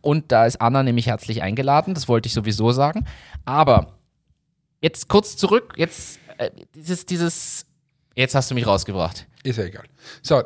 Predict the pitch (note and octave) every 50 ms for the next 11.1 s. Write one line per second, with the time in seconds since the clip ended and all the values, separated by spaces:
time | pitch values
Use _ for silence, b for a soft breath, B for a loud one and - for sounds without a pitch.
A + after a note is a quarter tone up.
0 | - C3+ D3+ - - E3+ - - F3 E3+ F#3+ A3+ A3 C4+ E4+ D4+ C#4+ C4 B3+ B3
1 | A#3 G#3+ F3 G3 A3 A#3 B3 A#3 A#3+ C4 B3 A#3 C4+ A#3 A#3 F3+ E3 D#3+ F#3+ G#3+
2 | G#3 - D4 - - B3 F3+ G#3 - - C3+ D4 - - - - A#3+ - - -
3 | D#3+ E3 - - - B3 B3 D#3 - - - C#3+ E3+ E3+ F#3+ F3+ F3 F3+ F3 -
4 | - D3+ E3+ G#3 G3+ F#3 E3+ F3 F3+ - D3 - - - D#3+ D3+ D#3 D#3 D#3 C#3+
5 | A#2 F#2+ - - - C#3+ C3 C3+ C3 B2 A2 - A#2 C#3+ - - - B2+ D3 C#3+
6 | C#3 C3+ C3 B2+ C3+ - B B B B B B - C#3+ C3 - - E3 D#3+ D3
7 | - - F2+ G2+ C3+ D3 - - D3 C#3 C3+ C3+ C3+ C3+ B2+ C3 - C3+ B2 C#3
8 | C3 - A2 - - - - _ _ _ _ _ - - - - - - - C#3
9 | C3+ B2 B2+ A#2+ - - A2 G#2+ A2 A2 G#2 G#2 - - G2+ G#2 G#2 F#2+ - -
10 | - - G2 G#2+ A2 G#2+ - - G2+ - - - G2 - G2+ G2 F2 E2+ F#2+ F#2+
11 | F#2 D#2+